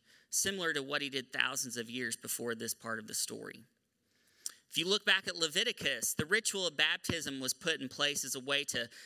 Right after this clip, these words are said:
cleanse oneself from impure things. Later on, as others were drawn to conversion, it became practice for one to be baptized as a sign of covenant.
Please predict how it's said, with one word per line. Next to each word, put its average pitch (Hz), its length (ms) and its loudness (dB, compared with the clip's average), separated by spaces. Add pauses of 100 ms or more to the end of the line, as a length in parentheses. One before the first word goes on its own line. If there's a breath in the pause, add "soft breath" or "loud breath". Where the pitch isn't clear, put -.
(140 loud breath)
cleanse 220 440 0
oneself 165 540 0
from 139 180 -6
impure 175 460 -2
things. - 720 -2 (440 loud breath)
Later 185 320 2
on, 190 200 4
as 156 180 0
others 185 300 2
were 160 100 -2
drawn 170 360 2
to 175 100 -2
conversion, 160 600 2
it 147 120 -2
became 151 320 -2
practice 160 480 2
for 147 120 -8
one 156 200 -2
to 151 60 -6
be 147 120 -2
baptized 147 640 2
as 131 120 -4
a 131 60 -2
sign 143 300 2
of 131 100 -6
covenant. - 420 -6